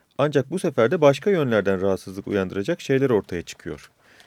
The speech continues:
şeklinde bir açıklama yapılmış burada mesela. Tam olarak ne dendiğini ben anlayamadım. Biraz muğlak geldi. Ama zaten bu haber, e, şeyden, bu kanunda bir değişiklik,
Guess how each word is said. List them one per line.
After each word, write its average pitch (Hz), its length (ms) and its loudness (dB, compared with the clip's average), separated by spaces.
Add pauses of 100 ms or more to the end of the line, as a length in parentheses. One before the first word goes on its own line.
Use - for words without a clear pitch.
şeklinde - 380 -6
bir 160 80 0
açıklama 135 440 -2
yapılmış 87 540 -4
burada 80 240 -12 (320)
mesela. 98 440 -6 (360)
Tam 151 160 -4
olarak 127 340 4
ne 127 200 0 (240)
dendiğini 104 380 -2
ben 139 100 0
anlayamadım. 113 520 -4
Biraz 104 200 -2
muğlak 104 440 -2
geldi. 85 340 -4 (520)
Ama 147 240 4
zaten 123 480 2
bu 139 180 -4
haber, 120 400 2
e, 107 160 -4
şeyden, 104 380 -2
bu 139 80 -6
kanunda 101 500 -2
bir 110 140 -8
değişiklik, - 560 -4